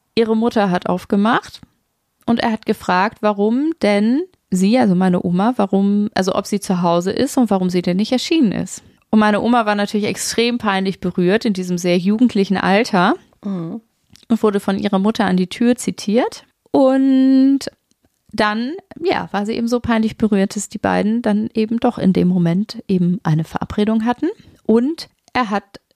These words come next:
Speaker 1: es dann geschafft, ihr Herz zu erobern, weil er einfach nicht locker gelassen hat. Also ist jetzt die sehr kurze Kurzform, aber ich find's irgendwie, irgendwie eine richtig schöne romantische Geschichte.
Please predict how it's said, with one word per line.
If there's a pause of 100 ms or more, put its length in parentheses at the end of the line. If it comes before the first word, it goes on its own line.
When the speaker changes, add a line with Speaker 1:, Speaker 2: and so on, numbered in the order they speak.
Speaker 1:
es
dann
geschafft,
ihr
Herz
zu
erobern,
weil
er
einfach
nicht
locker
gelassen
hat. (360)
Also
ist
jetzt
die
sehr
kurze
Kurzform,
aber (600)
ich
find's
irgendwie, (760)
irgendwie
eine
richtig
schöne
romantische
Geschichte.